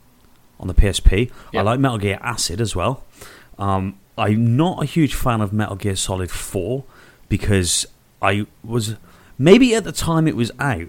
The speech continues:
Speaker 1: and the age I was, I wasn't to understand the satire surrounding the American patriotism in the game.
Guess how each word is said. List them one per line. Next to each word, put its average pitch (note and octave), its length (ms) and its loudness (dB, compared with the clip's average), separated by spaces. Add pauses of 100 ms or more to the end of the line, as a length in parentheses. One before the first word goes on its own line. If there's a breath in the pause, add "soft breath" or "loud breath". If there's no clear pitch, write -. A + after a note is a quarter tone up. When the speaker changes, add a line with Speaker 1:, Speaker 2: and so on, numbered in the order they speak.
Speaker 1:
and G2 120 -2
the G#2 180 0
age C3 300 2
I G#2+ 80 -2
was, F2+ 340 -6
I F#2+ 100 -8
wasn't B2 500 -6
to B2 180 -10
understand A2 720 -4
the F2+ 40 -10
satire G2 760 -4
surrounding F#2 540 -6
the F#2 80 -4
American G2 420 -4
patriotism B2 540 -2
in C3 80 -2
the C3 60 -2
game. F#3 320 -2